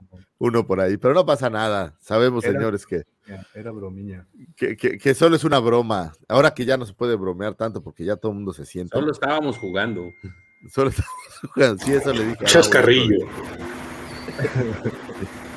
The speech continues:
Speaker 2: En fin, a ver, estoy tratando de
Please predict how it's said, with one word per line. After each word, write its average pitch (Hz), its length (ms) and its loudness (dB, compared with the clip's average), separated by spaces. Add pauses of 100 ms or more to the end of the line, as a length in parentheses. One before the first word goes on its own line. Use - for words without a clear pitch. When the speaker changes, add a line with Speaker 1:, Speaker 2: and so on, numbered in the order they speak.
(2250)
Speaker 2:
En 120 420 -2 (220)
fin, 104 520 -6
a 98 140 -10
ver, 110 160 -4
estoy 135 240 -4
tratando 131 560 -2
de 101 260 -6